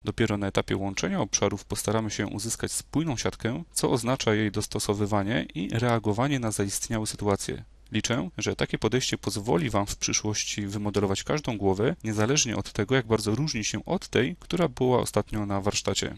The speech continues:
Oczywiście oprócz twarzy należy jeszcze utworzyć inne obszary. Zobaczymy, jak zrobić to w miarę szybko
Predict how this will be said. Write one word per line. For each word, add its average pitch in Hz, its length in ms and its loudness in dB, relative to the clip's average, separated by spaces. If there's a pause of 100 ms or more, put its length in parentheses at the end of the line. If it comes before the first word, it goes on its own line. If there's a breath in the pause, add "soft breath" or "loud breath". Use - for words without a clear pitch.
(240)
Oczywiście 127 420 -2
oprócz - 340 -4
twarzy 104 340 0
należy 120 340 0
jeszcze 113 220 -2
utworzyć - 420 -2
inne 120 180 -2
obszary. 90 400 -2 (440)
Zobaczymy, - 400 0
jak 107 120 0
zrobić 107 340 0
to 101 140 -2
w 104 60 -6
miarę 135 260 0
szybko - 500 0